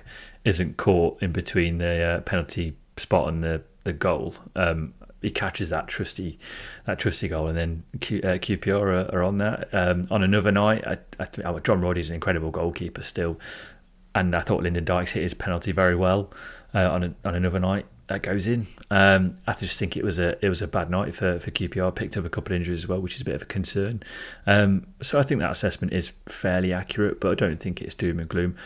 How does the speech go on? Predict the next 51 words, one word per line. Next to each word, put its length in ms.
Did 160
predict 280
a 20
performance 500
slump, 280
and 100
I 80
do 160
think 220
they 80
are 120
gonna 200
go 180
through 300
one. 240
Um, 360
I 80
just 160
think 120
that's 200
natural 300
with 120
most 240
teams 220
'cause 120
Q 180
P 60
R 80
haven't 200
had 180
one 140
yet. 240
So 180
I 40
just 200
think 180
they're 120
gonna 280
enter 220
one 280
now, 260
or 160
in, 240
or 240
going 220
into 160
one 160
now, 160
and 80
I 60
think, 280